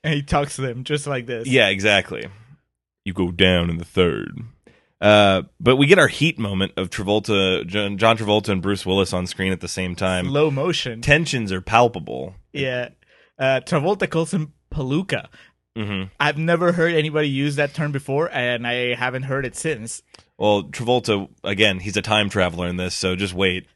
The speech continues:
Speaker 2: I-, it's probably something from
Speaker 1: Two hundred
Speaker 2: the
Speaker 1: years from now.
Speaker 2: Exactly.
Speaker 1: Yeah, palooka and punchy.
Speaker 2: Yeah. But in this scene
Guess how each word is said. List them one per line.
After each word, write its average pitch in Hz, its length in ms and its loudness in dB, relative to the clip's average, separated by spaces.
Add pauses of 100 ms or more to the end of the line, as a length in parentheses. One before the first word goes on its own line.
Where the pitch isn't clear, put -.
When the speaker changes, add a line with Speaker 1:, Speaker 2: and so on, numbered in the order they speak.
(160)
Speaker 2:
I-, 98 160 -10
it's 95 240 -6
probably 98 320 4
something 95 240 2
from 175 60 6
Speaker 1:
Two 175 40 6
hundred 170 180 4
Speaker 2:
the 165 40 4
Speaker 1:
years 160 240 0
from 143 140 -6
now. 139 180 0
Speaker 2:
Exactly. 101 540 0
Speaker 1:
Yeah, - 220 -16
palooka 160 360 0
and 143 160 -4
punchy. 143 460 -4 (100)
Speaker 2:
Yeah. 95 280 0 (380)
But 123 200 8
in 208 160 8
this 208 160 6
scene 156 420 4